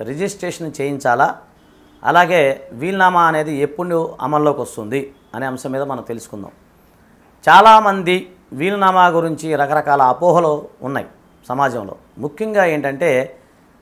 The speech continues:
వీలునామా అనేది రిజిస్ట్రేషన్ చేయించా-, చేయించాలా, చేయిస్తే మంచిదా, అసలు చేయించాల్సిన రూల్ ఉందా అని అడుగుతూ ఉంటారు. ఇప్పుడు గుర్తుపెట్టుకోండి, వీలునామాని రిజిస్ట్రేషన్ చేయించాల్సిన అవసరం లేదు. ముఖ్యంగా అది మీరు గుర్తుపెట్టుకుంటే సరిపోతుంది.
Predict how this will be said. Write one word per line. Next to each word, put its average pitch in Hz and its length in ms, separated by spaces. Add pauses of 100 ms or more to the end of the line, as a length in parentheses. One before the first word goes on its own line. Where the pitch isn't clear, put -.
(100)
వీలునామా 196 640
అనేది 160 680
రిజిస్ట్రేషన్ 175 640
చేయించా-, 156 500 (240)
చేయించాలా, 156 540 (640)
చేయిస్తే 180 280
మంచిదా, 143 440 (220)
అసలు 165 240
చేయించాల్సిన 175 380
రూల్ 147 180
ఉందా 139 200
అని 139 160
అడుగుతూ 139 260
ఉంటారు. 101 400 (800)
ఇప్పుడు 156 160
గుర్తుపెట్టుకోండి, 175 680
వీలునామాని 170 1120
రిజిస్ట్రేషన్ 165 720
చేయించాల్సిన 151 540
అవసరం 135 420
లేదు. 120 560
ముఖ్యంగా 147 340
అది 135 100
మీరు 127 140
గుర్తుపెట్టుకుంటే 120 440
సరిపోతుంది. 104 380